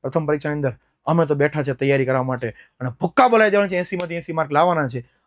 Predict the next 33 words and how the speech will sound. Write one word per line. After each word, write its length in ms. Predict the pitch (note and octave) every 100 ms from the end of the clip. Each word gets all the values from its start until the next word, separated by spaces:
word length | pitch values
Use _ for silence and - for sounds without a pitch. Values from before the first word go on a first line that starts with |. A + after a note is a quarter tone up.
| -
આઈ 160 | A3+ D4+
એમ 100 | C#4+
પી 80 | C#4
પણ 160 | B3
મળવાનું 460 | A3 A3+ A3 G3+ F3
છે. 180 | E3 D3+
તો 400 | _ _ - C#3
રેડી? 320 | G3+ A3 G3 _ -
તમે 160 | D#3 D#3
કેટલા 200 | E3 D#3
આતુર 280 | D3+ F3 - -
ઉત્સાહ 360 | C#3+ - G3
છો 340 | F3+ F#3 C#3+ _ _
એ 80 | C#3+
ખાસ 240 | - D3+ -
કોમેન્ટ 240 | D3+ D3+
બોક્સમાં 260 | D3+ D3+ D#3
લખી 180 | F#3+
દેજો. 240 | F#3+ G3 G#3+
અને 340 | _ _ B2
આજનો 280 | C3 C#3+ C#3
આ 80 | C3
વીડિયો, 420 | D3 G3+ D#3 - _ -
આ 60 |
વીડિયો 260 | C3+ G3 F#3
તમને 260 | D3+ C#3+ C3+
કેવો 180 | E3
લાગ્યો 380 | D3+ C#3 C3 A#2 _ -
એ 80 | C#3
પણ 220 | C3 B2 _ -
જાણવાનું 320 | C#3 C3+ B2+
ભૂલતા 560 | A#2+ A#2+ C3+ D3 E3 E3+ _ -
નહીં. 300 | C#3 C#3 A2